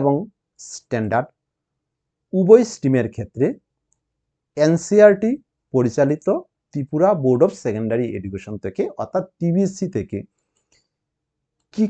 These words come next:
কি উপপাদ্য তোমাদের পরীক্ষায় আসতে পারে অর্থাৎ প্রিবোর্ড এবং ফাইনাল এক্সামে আসতে পারে, তারই সাজেশন আমি এই ভিডিওতে তুলে ধরেছি। আমি এই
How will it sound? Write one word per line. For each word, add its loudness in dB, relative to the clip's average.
কি 4
উপপাদ্য 2
তোমাদের -2
পরীক্ষায় -6
আসতে -8
পারে -2
অর্থাৎ -6
প্রিবোর্ড -2
এবং -4
ফাইনাল -8
এক্সামে -8
আসতে -10
পারে, -4
তারই 6
সাজেশন -2
আমি -12
এই -6
ভিডিওতে -4
তুলে -2
ধরেছি। -8
আমি 4
এই 8